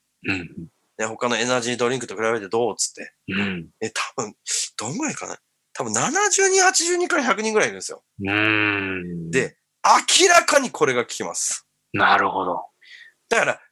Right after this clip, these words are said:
Speaker 2: 結局、あとですね、効く効かないってあるじゃないですか。
Speaker 1: うんうんうん。
Speaker 2: 元気出てる出てないっていうのの
Speaker 1: うんうんうんうん。
Speaker 2: 解釈の問題なんですよ。
Speaker 1: うん。
Speaker 2: 元気って本当になんか、例えばなんか、うーっつってなんか、悟空みたいな感じで、
Speaker 1: うんうんうん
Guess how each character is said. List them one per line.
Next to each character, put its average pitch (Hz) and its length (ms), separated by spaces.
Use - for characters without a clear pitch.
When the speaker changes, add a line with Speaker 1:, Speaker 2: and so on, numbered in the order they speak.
Speaker 2:
結 202 200
局、 359 420
あ - 80
と - 120
で 156 100
す - 140
ね、 107 180
効 466 120
く 466 40
効 - 100
か 359 120
な 220 100
い 175 40
っ 135 40
て 151 80
あ 131 60
る 127 60
じ 117 60
ゃ 113 40
な 104 60
い 98 40
で 92 60
す - 80
か。 92 200
Speaker 1:
う - 20
ん 104 40
う 110 40
ん - 20
う - 40
ん。 - 20
Speaker 2:
元 381 320
気 180 140
出 165 120
て 175 140
る 123 100
出 135 140
て 123 100
な 107 100
い 90 40
っ 85 40
て 117 60
い 98 200
う 95 40
の 107 140
の 120 80
Speaker 1:
う 151 40
ん - 20
う - 20
ん - 20
う 123 40
ん 90 60
う - 20
ん。 - 40
Speaker 2:
解 415 260
釈 143 280
の 110 80
問 104 140
題 101 100
な 92 80
ん - 20
で - 40
す - 80
よ。 - 120
Speaker 1:
う 95 60
ん。 92 100
Speaker 2:
元 359 320
気 123 140
っ 104 100
て 120 240
本 175 240
当 220 120
に 214 160
な 156 140
ん - 20
か、 120 260
例 151 100
え - 20
ば 113 100
な 113 100
ん 113 40
か、 87 180
う - 60
ー 320 40
っ - 20
つ - 140
っ - 20
て 113 80
な 123 100
ん 117 40
か、 110 120
悟 175 180
空 233 260
み 117 120
た 98 120
い - 20
な 101 80
感 107 140
じ 107 100
で、 107 160
Speaker 1:
う - 20
ん - 0
う - 40
ん - 0
う - 0
ん 98 140